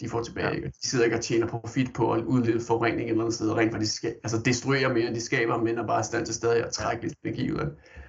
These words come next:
Speaker 1: Eller, eller prøve at trække på profit ud af det, ikke?
Speaker 2: Så den, så next level, øh, verificering af, af, ja, af grøn omstilling, kan man godt sige.
Speaker 1: Ja, altså, og det er jo det, der er sådan lidt desperat at, at,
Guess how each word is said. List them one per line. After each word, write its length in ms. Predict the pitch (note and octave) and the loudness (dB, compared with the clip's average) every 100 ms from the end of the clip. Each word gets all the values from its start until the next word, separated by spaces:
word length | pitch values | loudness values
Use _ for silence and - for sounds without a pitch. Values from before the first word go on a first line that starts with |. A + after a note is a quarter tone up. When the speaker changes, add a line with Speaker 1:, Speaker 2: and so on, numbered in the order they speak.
| - _ - | -20 _ 0
Speaker 1:
Eller, 140 | - | 0
eller 280 | - F2+ - - - | 0 -2 -2 -4 -8
prøve 100 | - | -4
at 60 | - | 0
trække 180 | A2+ - | 0 0
på 180 | A#2+ - | -4 -6
profit 320 | - C3 C#3 | -2 2 4
ud 120 | C#3 | 2
af 80 | C#3 | -4
det, 60 | B2+ | -4
ikke? 140 | C3 - - - - | -6 -8 -20 -14 0
Speaker 2:
Så 140 | A#2 | 0
den, 200 | A#2 - | 0 -6
så 140 | - | -2
next 360 | B2+ C#3+ C#3+ - | 2 0 0 0
level, 440 | C3 A#2 A2 G#2+ | 2 2 2 0
øh, 440 | G#2 G#2 G2+ G2+ G2 G2 _ | 2 2 2 2 0 -6 _
verificering 640 | A2+ A2 - C#3 B2+ A2 G#2+ | 0 0 0 0 2 0 0
af, 260 | G2+ G2 G2+ - _ _ _ _ _ - | 2 2 0 -8 _ _ _ _ _ -4
af, 320 | G#2 G2 F#2+ F#2+ F#2 _ _ _ _ _ _ _ - | -2 -2 -4 -6 -10 _ _ _ _ _ _ _ 2
ja, 120 | G#2 - - | 2 -2 -6
af 120 | A2 | 0
grøn 180 | A#2+ A2+ | 0 0
omstilling, 420 | A2 - G2 F#2 | -2 -6 -8 -8
kan 80 | G2+ | -8
man 100 | G2 | -6
godt 140 | G2 | -6
sige. 220 | - - A2+ _ _ - | -8 -10 -10 _ _ 2
Speaker 1:
Ja, 140 | C#3 B2 - _ | 4 4 -4 _
altså, 140 | C3 B2+ | -2 0
og 120 | A#2+ | 4
det 60 | D#3 | 4
er 40 | |
jo 40 | D#3+ | 2
det, 80 | |
der 60 | C#3 | 0
er 40 | |
sådan 180 | A2+ A#2+ | -2 -6
lidt 100 | A2+ | -6
desperat 520 | C3 - A#2 A#2+ A2+ - | -8 -4 -4 -2 -4 -8
at, 100 | A2 - | -10 -8
at, 160 | A2+ | -8